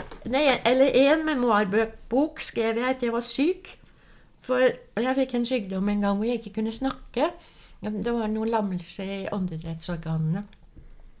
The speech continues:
Så, ehm, så var, var jeg ute med noen damer, og så begynte jeg å fortelle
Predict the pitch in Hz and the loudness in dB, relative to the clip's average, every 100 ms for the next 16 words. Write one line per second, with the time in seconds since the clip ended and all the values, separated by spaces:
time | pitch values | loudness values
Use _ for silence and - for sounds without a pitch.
0 | - - - - - - - - 247 247 | -20 -20 -20 -20 -20 -20 -10 0 4 4
1 | - 220 220 233 233 220 - - - - | 2 2 2 2 0 -2 -12 -20 -8 -2
2 | 262 214 226 - - - 208 208 233 247 | 0 2 0 -2 -8 -6 -2 0 0 0
3 | 165 - 170 190 208 196 196 190 - 208 | -4 -8 -4 0 0 0 -2 -4 -4 -4
4 | 196 202 185 196 165 220 277 - - - | -2 -4 0 0 2 0 0 -4 -8 -8
5 | - 214 240 185 196 190 - 196 180 175 | -6 -4 -4 -4 -6 -8 -10 -8 -8 -6
6 | 233 | -6